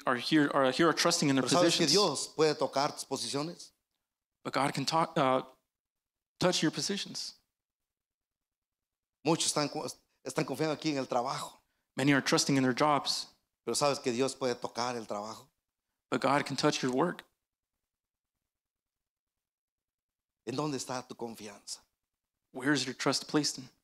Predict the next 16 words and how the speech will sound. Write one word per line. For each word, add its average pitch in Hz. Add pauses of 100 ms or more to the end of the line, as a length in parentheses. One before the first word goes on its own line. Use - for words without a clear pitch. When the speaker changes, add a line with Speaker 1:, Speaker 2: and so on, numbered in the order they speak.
(880)
Speaker 2:
¿En 123
dónde 147
estás 131
depositando 127 (1000)
Speaker 1:
Where 139
are 147
you 139
depositing 139
Speaker 2:
tu 131
confianza? 123 (280)
Speaker 1:
your 131
trust? - (2750)
Speaker 2:
Bartimeo 131
hizo 135
una 123
decisión. 117